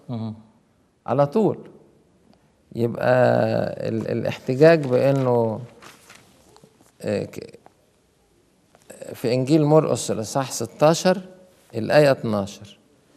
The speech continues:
Speaker 2: "وبعد ذلك ظهر بهيئة أخرى لاثنين
Speaker 1: آه.
Speaker 2: منهم وهما يمشيان منطلقين إلى البرية،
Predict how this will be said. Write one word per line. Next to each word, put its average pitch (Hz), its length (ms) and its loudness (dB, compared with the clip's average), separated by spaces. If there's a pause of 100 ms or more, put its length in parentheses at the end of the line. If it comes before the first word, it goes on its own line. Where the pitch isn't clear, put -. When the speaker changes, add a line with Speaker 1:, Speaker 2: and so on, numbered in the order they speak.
(340)
Speaker 2:
"وبعد 151 380 6
ذلك 147 420 4
ظهر 139 400 2
بهيئة 127 680 -2
أخرى 131 280 0
لاثنين 131 840 -4 (540)
Speaker 1:
آه. 110 160 -8
Speaker 2:
منهم 170 560 0
وهما 139 440 2
يمشيان 131 520 0
منطلقين 143 760 0
إلى 131 200 0
البرية، 120 600 -2